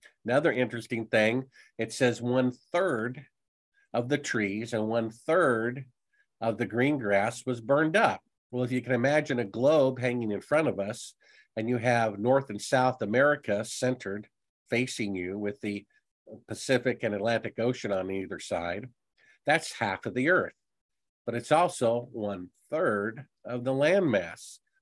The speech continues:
So maybe a meteor storm is gonna strike that half of the earth, right? And not the other half. And which half is faking moon landings? Which half is the second beast of Revelation thirteen?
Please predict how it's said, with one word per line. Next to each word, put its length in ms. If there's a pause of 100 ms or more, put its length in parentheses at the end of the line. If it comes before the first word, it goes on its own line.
So 160
maybe 380
a 40
meteor 400
storm 400
is 120
gonna 260
strike 560
that 260
half 340
of 100
the 140
earth, 260 (280)
right? 280 (300)
And 180
not 260
the 160
other 260
half. 260 (480)
And 180
which 260
half 300
is 100
faking 400
moon 180
landings? 640 (260)
Which 240
half 360
is 260
the 220
second 440
beast 260
of 60
Revelation 680
thirteen? 640